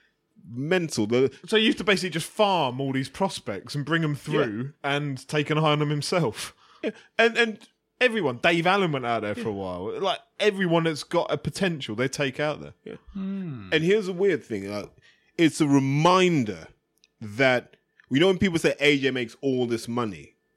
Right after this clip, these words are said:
Speaker 1: yeah, those edifices, I remember Vladimir saying this in an interview, if you knew how expensive it was to keep all of those belts,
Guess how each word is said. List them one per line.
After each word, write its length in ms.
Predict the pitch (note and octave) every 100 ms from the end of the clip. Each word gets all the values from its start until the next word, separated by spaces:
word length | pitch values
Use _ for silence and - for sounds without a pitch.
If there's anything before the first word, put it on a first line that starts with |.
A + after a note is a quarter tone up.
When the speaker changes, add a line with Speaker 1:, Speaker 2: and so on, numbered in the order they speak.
| _
Speaker 1:
yeah, 180 | F#2 A#2 _ _
those 500 | G#2+ A2 D#3 F#3+ D3+ -
edifices, 640 | D#3 F3 D3 - A2 G2+
I 60 | A2+
remember 280 | B2+ E3 D#3
Vladimir 440 | A#2 D3 C#3 B2+
saying 220 | A2+ C#3 B2
this 160 | A2
in 80 | A2
an 100 | A2
interview, 380 | B2+ A#2+ F#2 D#2+ _ _ _ _
if 180 | C3 A2+
you 140 | D#3
knew 220 | F3 F#3
how 180 | D#3+ D#3
expensive 560 | D3 - D#3 D#3 C#3+ A2+
it 80 | A2
was 240 | C3 -
to 140 | -
keep 260 | A2+ B2+ A2+
all 300 | A#2 B2 A#2+
of 40 |
those 220 | A2+ A2 F#2
belts, 540 | B2 A2 E2 - -